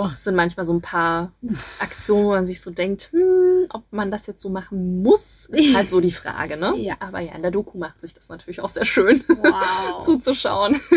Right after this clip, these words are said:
Speaker 1: <laughs> Und dann gibt's natürlich ein Thema, woran wir nicht dran vorbeikommen, wenn man an den Amazonas denkt. Und das sind so
Speaker 2: Nope.
Speaker 1: schamanische Rituale,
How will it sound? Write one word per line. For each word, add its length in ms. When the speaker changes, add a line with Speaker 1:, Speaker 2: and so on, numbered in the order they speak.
Speaker 1:
<laughs> 320
Und 100
dann 120
gibt's 200
natürlich 400
ein 220
Thema, 640
woran 480
wir 380
nicht 380
dran 120
vorbeikommen, 760
wenn 100
man 120
an 100
den 160
Amazonas 640
denkt. 440
Und 280
das 120
sind 140
so 200
Speaker 2:
Nope. 160
Speaker 1:
schamanische 720
Rituale, 680